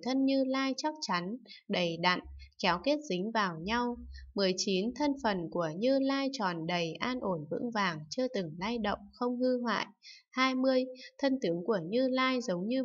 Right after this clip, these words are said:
vua trời, trông rất đoan trang, sáng sạch, không bị ngăn che. Hai mốt,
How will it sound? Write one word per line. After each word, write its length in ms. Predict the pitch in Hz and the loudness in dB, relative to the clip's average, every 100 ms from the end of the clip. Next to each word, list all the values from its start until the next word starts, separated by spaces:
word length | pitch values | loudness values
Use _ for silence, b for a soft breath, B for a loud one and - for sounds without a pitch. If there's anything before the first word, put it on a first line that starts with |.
| 254 | 2
vua 160 | 269 262 | 2 2
trời, 380 | 247 185 160 156 b b | 0 0 0 -6 b b
trông 260 | - 262 262 | -2 2 4
rất 180 | 302 311 240 | 2 0 2
đoan 260 | 247 254 247 | 2 2 0
trang, 320 | 262 262 262 254 | 0 0 0 -4
sáng 200 | 185 170 | -4 -2
sạch, 260 | 185 220 156 - | -2 -2 -2 -10
không 240 | _ 254 254 | _ -4 0
bị 200 | 220 - | -2 -2
ngăn 240 | 202 240 240 | -2 -2 0
che. 300 | 254 247 240 240 B B B | 0 0 -2 -8 B B B
Hai 220 | - 262 | -2 0
mốt, 240 | 262 285 | 4 4